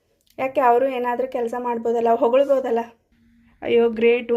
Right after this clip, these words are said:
ಮನೆ ಕೆಲಸ ಎಲ್ಲ ಮಾಡಿಕೊಂಡು, ಮಗುವಿಗೆ ನೋಡಿಕೊಂಡು, ಯಾರ್ದು ಸಹಾಯ ಇಲ್ದೇನೆ ಸಿಟಿ ಮೇಲೆ ವಿಡಿಯೋ ಮಾಡಿ ಹಾಕ್ತಾ ಇದ್ದಾಳೆ ಅಂತ ಹೊಗಳ್ಬೋದಲ್ಲ. ಹೊಗಳಲ್ಲ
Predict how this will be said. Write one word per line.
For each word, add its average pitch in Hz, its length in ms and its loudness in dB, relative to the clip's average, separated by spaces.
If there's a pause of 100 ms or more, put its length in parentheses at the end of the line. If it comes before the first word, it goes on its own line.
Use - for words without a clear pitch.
ಮನೆ 233 280 -2
ಕೆಲಸ 233 300 -6
ಎಲ್ಲ 233 240 -2
ಮಾಡಿಕೊಂಡು, 226 640 -2
ಮಗುವಿಗೆ 226 500 -2
ನೋಡಿಕೊಂಡು, 226 520 -2 (1900)
ಯಾರ್ದು 240 420 2
ಸಹಾಯ 254 500 -2
ಇಲ್ದೇನೆ 240 460 0
ಸಿಟಿ 247 320 -6
ಮೇಲೆ 233 280 -2 (420)
ವಿಡಿಯೋ 240 400 2
ಮಾಡಿ 247 340 2
ಹಾಕ್ತಾ 247 380 -6
ಇದ್ದಾಳೆ 233 400 -2
ಅಂತ 233 260 -6
ಹೊಗಳ್ಬೋದಲ್ಲ. 254 680 2 (500)
ಹೊಗಳಲ್ಲ 254 440 0